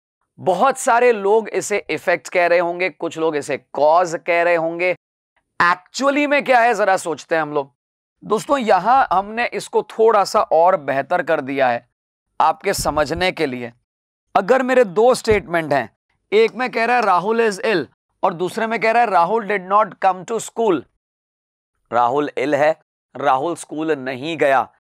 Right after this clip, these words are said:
तो दोस्तों, स्कूल क्यों नहीं गया? क्योंकि वो इल है, यानी ये उसका कॉज हो गया, ये उसका इफेक्ट हो गया।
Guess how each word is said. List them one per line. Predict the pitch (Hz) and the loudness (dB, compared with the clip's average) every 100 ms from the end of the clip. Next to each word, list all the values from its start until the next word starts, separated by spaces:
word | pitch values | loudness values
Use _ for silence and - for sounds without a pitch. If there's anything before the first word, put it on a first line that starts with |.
| _ | _
तो | - | -8
दोस्तों, | 175 160 - 214 - | -6 -6 -2 -4 -2
स्कूल | 156 - - 180 196 | -8 -8 -8 -6 -4
क्यों | 147 - 180 202 | -6 -6 -6 -2
नहीं | 196 180 196 | -2 -2 -2
गया? | 190 190 185 - _ _ _ | 0 2 0 -2 _ _ _
क्योंकि | - 151 120 151 | -12 -10 -8 -6
वो | 151 - | -4 -4
इल | 143 143 | -4 -2
है, | 127 120 _ _ 135 | -4 -6 _ _ -6
यानी | 143 151 170 190 160 | -2 -2 -2 -6 -4
ये | 165 | -2
उसका | 180 160 - 156 | -2 -4 -2 -2
कॉज | 131 _ 139 139 165 147 | -2 _ -4 0 0 -2
हो | 170 | -4
गया, | 156 170 175 170 147 | -4 0 0 0 -2
ये | 151 | -4
उसका | 151 135 - 113 - 120 | -4 -6 -6 -4 -4 -10
इफेक्ट | - 127 120 - | -8 -8 -6 -8
हो | 120 | -6
गया। | 120 | -6